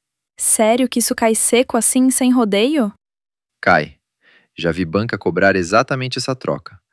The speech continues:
Speaker 2: Escrever residentes no lugar de presentes e apostar que o candidato não percebe.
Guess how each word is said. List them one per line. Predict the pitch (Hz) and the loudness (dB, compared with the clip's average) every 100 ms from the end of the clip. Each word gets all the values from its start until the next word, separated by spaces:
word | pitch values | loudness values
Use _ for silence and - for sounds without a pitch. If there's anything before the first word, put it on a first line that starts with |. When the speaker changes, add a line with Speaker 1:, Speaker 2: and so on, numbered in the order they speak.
| _ _ - | _ _ -16
Speaker 2:
Escrever | - 95 87 87 76 | -8 -4 -2 -2 -2
residentes | 107 135 117 95 110 120 113 | -2 -2 -2 -4 -4 -6 -8
no | 104 | -6
lugar | 87 87 87 | -4 -2 -4
de | 92 | -6
presentes | - 117 101 101 117 - - _ - _ - | -4 -2 -2 -4 -6 -12 -14 _ -20 _ -2
e | |
apostar | 113 - 120 - 98 107 | -2 -2 -6 2 2 2
que | |
o | 104 | -6
candidato | 104 95 87 92 92 | -6 -2 -2 -2 -4
não | 95 | -6
percebe. | - - 71 65 - | -8 -6 -8 -8 -16